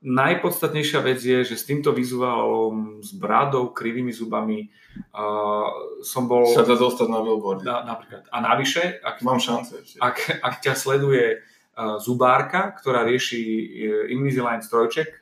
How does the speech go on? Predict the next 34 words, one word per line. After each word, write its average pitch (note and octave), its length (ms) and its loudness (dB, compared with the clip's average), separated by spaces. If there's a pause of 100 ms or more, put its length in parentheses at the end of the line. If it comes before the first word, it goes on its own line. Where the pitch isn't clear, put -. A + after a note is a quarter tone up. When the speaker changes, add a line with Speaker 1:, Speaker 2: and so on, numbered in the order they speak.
(180)
Speaker 1:
že A2+ 160 -16
denne B2+ 320 -2
chodí A#2 240 -2
okolo A2 640 -2
tvojho A#2 240 -4
billboardu B2 400 0
a A#2+ 80 -4
povie, A#2 320 -2 (400)
„chlapče, - 320 -4
ty - 160 2
Speaker 2:
Mhm. - 80 6
Speaker 1:
nemôžeš B2 240 -2
mať A2 160 -4
také - 160 0
krivé A#2 320 2
zuby“, C#3+ 400 0 (160)
tak A#2 80 -2
už C3+ 160 0
mám D3+ 80 2
strojček. E3 560 -4 (240)
Speaker 2:
OK, D#3+ 240 2
Speaker 1:
Vieš? D3+ 320 4
Speaker 2:
super, D3 320 4
super. D3 480 4
Speaker 1:
<laughs> - 60 -2 (1040)
Ale E3 160 6
to - 160 4
je F3+ 240 4 (240)
aj F3 160 4
na F#3+ 80 6
Speaker 2:
To F3 80 4
je - 80 6
Speaker 1:
pobavenie. F#3 240 8
Speaker 2:
vedľajší G#3+ 320 4